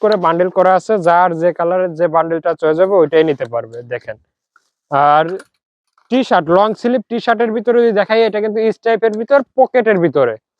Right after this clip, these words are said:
পকেটের ভিতরে মাত্র একশো চল্লিশ টাকায় আমাদের কাছ থেকে এই টি শার্ট গুলো নিতে পারবে। দেখেন, স্ট্রাইপ হবে, প্রিন্ট হবে, দুই-, দুইটার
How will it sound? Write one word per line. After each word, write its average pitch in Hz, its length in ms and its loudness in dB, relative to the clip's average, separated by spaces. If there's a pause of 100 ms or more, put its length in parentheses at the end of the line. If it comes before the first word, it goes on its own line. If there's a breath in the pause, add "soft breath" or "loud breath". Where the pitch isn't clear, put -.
(260)
পকেটের 202 420 2
ভিতরে 247 220 2
মাত্র 226 380 0 (180)
একশো 240 180 -6 (100)
চল্লিশ 226 320 0
টাকায় 220 240 4
আমাদের 202 220 0
কাছ 214 200 -2
থেকে 233 180 -2 (180)
এই 208 120 2
টি 196 120 -8
শার্ট 185 200 -4
গুলো 196 100 0 (100)
নিতে 139 220 -6
পারবে। 123 200 -6 (120)
দেখেন, 120 220 -6 (640)
স্ট্রাইপ 233 380 2
হবে, 240 180 4 (160)
প্রিন্ট 233 400 2
হবে, 151 160 2 (140)
দুই-, 165 300 0
দুইটার 208 260 0